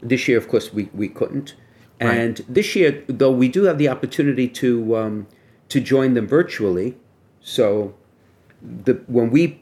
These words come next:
Speaker 1: post this podcast, it would be post fact. My hope is that people would join me in joining the march virtually, 'cause there's no reason not to now. You're not
Speaker 2: Yeah.
Speaker 1: traveling.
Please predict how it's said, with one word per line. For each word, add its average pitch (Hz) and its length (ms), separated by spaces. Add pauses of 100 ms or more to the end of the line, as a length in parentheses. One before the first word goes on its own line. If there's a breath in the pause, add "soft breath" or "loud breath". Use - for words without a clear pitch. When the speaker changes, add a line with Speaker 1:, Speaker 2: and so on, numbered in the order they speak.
Speaker 1:
post - 320
this 127 160
podcast, 139 580
it 135 100
would 123 200
be 123 100
post - 380
fact. 143 340
My 110 120
hope 156 300
is 120 140
that 110 240
people 120 460 (240 loud breath)
would 127 160
join 123 340
me 120 120 (100)
in 113 160
joining 135 520
the 101 160
march 101 280
virtually, 120 420
'cause 135 160
there's 127 160
no 147 80
reason 143 320
not 160 240
to 127 100
now. 95 220 (220 soft breath)
You're 135 100
not 139 80
Speaker 2:
Yeah. 135 100
Speaker 1:
traveling. 117 500